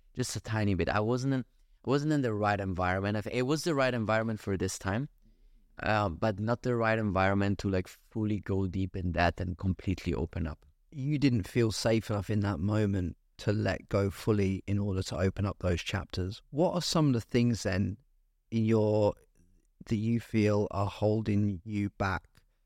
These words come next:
Speaker 2: from, like, fully, like, you, you said that, you said that you felt there's some trauma there. What,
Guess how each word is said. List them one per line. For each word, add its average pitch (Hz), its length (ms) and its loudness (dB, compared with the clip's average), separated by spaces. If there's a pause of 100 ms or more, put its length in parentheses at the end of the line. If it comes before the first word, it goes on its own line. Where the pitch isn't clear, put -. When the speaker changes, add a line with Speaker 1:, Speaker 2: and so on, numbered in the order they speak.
(260)
Speaker 2:
from, 104 500 2
like, 92 320 -4
fully, 98 260 0
like, 104 240 0
you, 107 160 -2
you 107 140 -2
said 110 240 0
that, 95 200 4
you 98 120 -6
said 104 300 -2
that - 80 -10
you 95 120 -6
felt 107 320 -2
there's 92 160 -2
some 98 220 2
trauma 101 280 0
there. 107 160 0
What, 113 320 -2